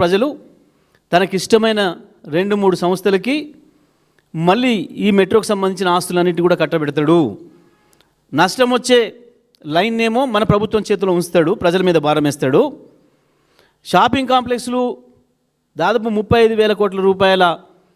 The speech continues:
విలువ కలిగిన భూములకు సంబంధించి కాంప్లెక్స్లు ఎక్కడెక్కడ కట్టారో అవి మాత్రం తన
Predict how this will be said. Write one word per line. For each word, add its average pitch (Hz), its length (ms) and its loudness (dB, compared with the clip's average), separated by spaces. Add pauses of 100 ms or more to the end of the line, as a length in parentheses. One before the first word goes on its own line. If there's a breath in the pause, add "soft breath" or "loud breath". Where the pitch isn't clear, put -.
(140)
విలువ 196 280 2
కలిగిన 202 280 0 (600)
భూములకు 202 400 0
సంబంధించి 185 420 -2 (100)
కాంప్లెక్స్లు 175 380 -2
ఎక్కడెక్కడ 165 300 0
కట్టారో 208 280 2
అవి 208 120 2 (100)
మాత్రం 214 240 0 (800 soft breath)
తన 196 160 0